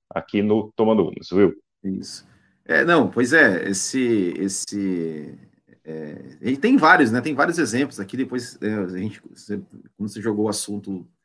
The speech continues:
Speaker 2: ali pra, pra gente falar, você colocou alguns, alguns aí que acredito que você vai falar. Eu dei uma, dei uma pesqui-, é, dei uma lembrada em al-, em alguns outros também, inclusive até em Copa do Mundo, que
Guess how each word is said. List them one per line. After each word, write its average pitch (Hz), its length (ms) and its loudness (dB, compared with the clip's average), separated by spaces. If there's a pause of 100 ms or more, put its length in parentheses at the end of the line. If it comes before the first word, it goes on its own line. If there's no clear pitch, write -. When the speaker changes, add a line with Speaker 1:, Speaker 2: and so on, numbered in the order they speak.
(280)
Speaker 2:
ali 90 260 -4
pra, 90 260 -6
pra 87 140 -10
gente 95 160 -6
falar, 98 460 0
você 98 160 -8
colocou 107 420 -4
alguns, 104 340 -4
alguns 104 480 0
aí 104 140 0
que 107 180 -4
acredito 98 520 -4
que - 40 -14
você 104 120 -2
vai 98 100 0
falar. 110 400 2
Eu 170 260 6 (460)
dei 131 100 6
uma, 147 240 4
dei 127 140 6
uma 156 140 4
pesqui-, 139 440 -2
é, 160 140 4
dei 175 160 4
uma 240 140 6
lembrada 196 520 8
em 180 80 2
al-, 165 280 2
em 147 180 -2
alguns 160 400 2
outros 175 420 2
também, 147 440 -2 (280)
inclusive 226 440 2
até 226 120 4
em 233 80 6
Copa 233 240 4
do 202 120 2
Mundo, 180 340 2
que - 100 -10